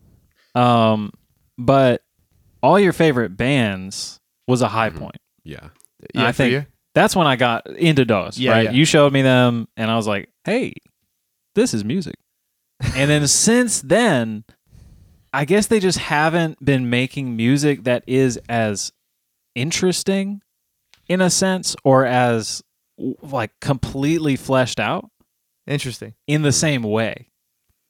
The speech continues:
Speaker 1: And
Speaker 3: Th-, that was, so All Your Favorite Bands was, that was, like, the last album in, like, typical indie rock
Speaker 1: Yeah.
Speaker 3: vibe that they
Speaker 1: Yeah,
Speaker 3: ever
Speaker 1: yeah, yeah.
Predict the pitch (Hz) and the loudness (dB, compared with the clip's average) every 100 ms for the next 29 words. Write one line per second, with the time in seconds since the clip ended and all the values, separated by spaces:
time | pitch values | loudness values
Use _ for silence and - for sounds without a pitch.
0 | _ _ 127 127 127 123 120 117 113 135 | _ _ -2 0 2 2 0 -2 -6 -6
1 | 131 170 208 190 180 151 - 147 151 208 | -2 0 0 2 2 0 0 0 2 4
2 | 202 143 147 123 123 143 131 120 110 113 | 2 2 0 0 0 0 0 -2 -6 -10
3 | 120 120 120 113 - - - - _ _ | -4 0 0 -2 -6 -14 -20 -20 _ _
4 | _ _ _ 127 151 185 170 151 123 131 | _ _ _ -2 0 2 0 -2 -2 -2
5 | 117 123 139 143 - - 127 127 120 117 | 0 2 2 0 -4 -2 -2 0 -2 -4
6 | 110 - _ _ _ _ _ _ - 143 | -6 -12 _ _ _ _ _ _ -6 -2
7 | 147 143 135 123 120 110 _ _ _ - | 0 -2 -4 -4 -6 -6 _ _ _ -10
8 | - 180 - - 160 139 139 143 135 131 | -4 0 0 0 -2 -2 -2 -2 -2 0
9 | 120 117 117 - - _ _ 123 117 123 | 0 0 -2 -6 -20 _ _ 0 0 0
10 | 117 127 123 113 110 113 113 120 117 120 | -2 0 2 -2 -4 -6 -4 -2 0 0
11 | 101 87 | 0 -2